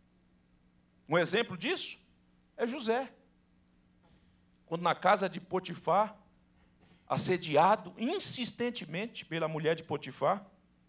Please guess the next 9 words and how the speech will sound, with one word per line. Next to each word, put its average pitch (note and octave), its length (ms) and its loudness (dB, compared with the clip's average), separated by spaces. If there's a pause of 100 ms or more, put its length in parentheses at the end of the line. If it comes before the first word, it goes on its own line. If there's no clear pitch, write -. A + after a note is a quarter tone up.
(500)
chega D3+ 260 -2
no D3+ 80 -2
momento D#3 320 -2
ele E3+ 100 -6
fala D3+ 200 0
assim, C#3 320 -8 (340)
"Como G3+ 400 -2
cometeria C#3 920 -6 (120)
eu C3 280 -4